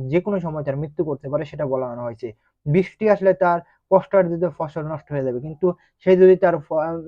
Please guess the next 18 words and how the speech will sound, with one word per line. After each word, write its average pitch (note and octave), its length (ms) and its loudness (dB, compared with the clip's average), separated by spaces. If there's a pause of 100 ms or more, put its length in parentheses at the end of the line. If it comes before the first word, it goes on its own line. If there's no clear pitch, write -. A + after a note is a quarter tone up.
(560)
কি - 200 -6
অর্জনগুলো F#3+ 580 4 (360)
মানুষের F3+ 320 -2
মধ্যে E3+ 200 -2
বিলি F#3+ 240 0
করে E3 200 -2
না C3+ 140 -6
দিতে E3 220 -8
পারে, D#3+ 200 -6
তাহলে D#3 260 -10
এটা C#3+ 140 -10
কিন্তু C#3+ 220 -14
নষ্ট C#3+ 280 -10
হয়ে A#2+ 140 -14
যাবে, B2+ 160 -6
এখানে C3+ 200 -10
বোঝানো A2+ 260 -12
হয়েছে। A2 200 -14